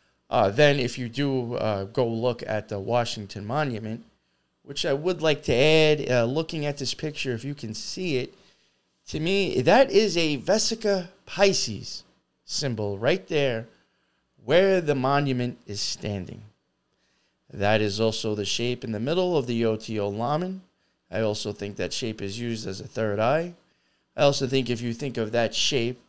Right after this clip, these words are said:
and then you think of the Washington Monument, you can see some sex magic symbolism going on. My opinion, it is really basically showing you the two halves of your brain, your pineal gland,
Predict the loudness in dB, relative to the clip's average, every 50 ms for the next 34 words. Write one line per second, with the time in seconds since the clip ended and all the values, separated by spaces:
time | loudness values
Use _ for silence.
0 | _ _ _ _ _ _ _ _ _ _ _ _ -4 -2 -2 0 0 -2 -2 -2
1 | -2 -2 -2 -2 -2 0 2 2 2 2 0 -4 -8 -8 -8 -6 -4 -2 0 2
2 | 2 2 0 0 -2 -6 -8 -12 -16 _ _ _ _ _ _ _ _ _ _ _
3 | _ _ _ _ _ _ -6 -4 -4 -4 -4 -4 -4 -4 -2 -2 -2 -2 -2 -2
4 | -2 -4 -6 -8 -8 -8 -6 -4 -4 -4 -6 -8 -10 -14 _ _ _ _ _ _
5 | _ _ -10 -8 -6 -4 -4 -2 -2 -2 2 2 2 2 2 -2 -6 -6 -8 _
6 | _ -6 -2 0 0 0 0 -2 -6 -8 -12 _ _ _ -12 -6 -6 -4 -2 0
7 | 0 0 0 0 -2 -6 -6 -6 -6 -8 -8 -8 -8 -10 -10 -12 -16 -20 _ _
8 | _ _ _ _ _ _ _ _ _ _ _ _ _ _ _ 4 6 6 8 8
9 | 6 4 4 2 2 2 2 2 2 2 0 0 0 2 4 4 4 4 2 2
10 | 0 0 0 -2 -4 -4 -4 -6 -4 -4 -2 -2 -2 -2 -2 -2 -4 -4 -4 -4
11 | -4 -6 -6 -8 -10 -12 _ _ _ _ _ _ _ _ _ _ -10 -6 -4 -2
12 | 0 2 6 6 6 6 4 0 -4 -4 -6 -4 0 2 4 4 4 2 0 -2
13 | -4 -10 _ _ _ _ _ -10 -6 -4 -4 0 2 4 4 4 4 2 0 0
14 | 0 0 0 -2 -4